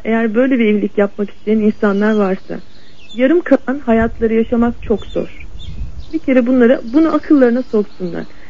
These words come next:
Yarım kalan bir hayat o kadar zor ki, çünkü eşim, e, eşini kaybediyor. E, ve çok ilginçtir. Bu tip insanlar hayatlarına kaldıkları yerden devam ediyorlar. Hele erkekse.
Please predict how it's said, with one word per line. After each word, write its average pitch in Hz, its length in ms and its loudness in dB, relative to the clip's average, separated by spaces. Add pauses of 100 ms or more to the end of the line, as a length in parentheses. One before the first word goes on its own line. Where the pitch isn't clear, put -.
(140)
Yarım 277 260 4
kalan 247 380 2
bir 269 60 2
hayat 254 280 2
o 302 80 0
kadar 226 360 2
zor 285 240 2
ki, 220 280 -4 (420)
çünkü 277 360 4 (840)
eşim, - 300 -2 (420)
e, 220 320 6
eşini 294 300 2
kaybediyor. 180 760 2 (1600)
E, 240 80 2 (600)
ve 320 160 4 (840)
çok 339 220 4
ilginçtir. 254 600 2 (200)
Bu 339 60 8
tip 330 220 0
insanlar 214 600 2
hayatlarına 262 560 -2
kaldıkları 254 540 -2
yerden 190 440 0
devam 175 340 -2
ediyorlar. 170 400 -2
Hele 254 240 4
erkekse. 226 680 -2